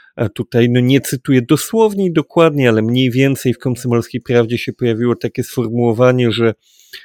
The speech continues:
schowani za kulisami, e, te kuklawody,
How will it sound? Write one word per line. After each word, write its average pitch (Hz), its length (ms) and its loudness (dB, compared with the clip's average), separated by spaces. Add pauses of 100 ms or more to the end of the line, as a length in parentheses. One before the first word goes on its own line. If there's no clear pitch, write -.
(120)
schowani 139 680 2
za 127 180 2
kulisami, 143 960 0 (640)
e, 127 720 6 (200)
te 110 240 0 (120)
kuklawody, 127 800 2